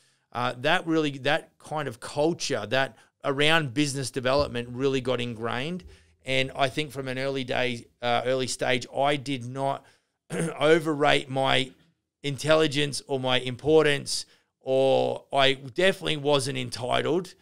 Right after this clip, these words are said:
I knew I was gonna have to actually, you know, get my sword out and slay dragons to make this happen forever. Um, you know, so I, I think it was that, it was that resolve. But I really, A, I love construction, but r-, I was really, I, r-, I was really,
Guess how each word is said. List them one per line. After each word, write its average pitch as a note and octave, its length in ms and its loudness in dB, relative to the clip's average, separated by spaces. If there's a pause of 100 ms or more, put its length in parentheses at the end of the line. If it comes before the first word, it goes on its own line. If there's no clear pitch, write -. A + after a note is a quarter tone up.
(280)
I C#3+ 100 0
knew D#3+ 280 4
I E3 100 8
was D3 160 2
gonna C#3+ 260 0
have C#3 280 -2
to - 100 -6
actually, B2+ 420 -6
you C3 200 -8
know, B2 120 0
get B2 200 -2
my A#2+ 80 -8
sword C3+ 360 0
out B2 180 0
and A#2+ 80 -10
slay C3 320 -2
dragons A#2+ 540 -2
to C3 80 -8
make A#2+ 220 -2
this A#2 160 -10
happen A#2+ 340 -6
forever. B2+ 880 -2 (560)
Um, B2 540 -2 (160)
you C3+ 80 -8
know, B2+ 220 -2
so D3 360 2 (260)
I, D3 280 4
I D3 60 2
think D#3+ 280 -4
it C#3+ 100 -8
was C3+ 180 -2
that, C#3 200 4
it C#3 120 -2
was C3+ 140 -4
that C3 200 0
resolve. C3 640 2 (360)
But C#3 180 4
I C3+ 80 8
really, D#3 380 2
A, E3 260 4
I D3 80 4
love D3+ 260 2
construction, D3+ 760 -4 (280)
but D3+ 280 2
r-, E3 160 -2
I F3+ 100 6
was C#3+ 180 0
really, F3+ 500 4
I, D3+ 80 4
r-, D3 220 0
I D#3 80 4
was C#3+ 180 -2
really, F3 540 0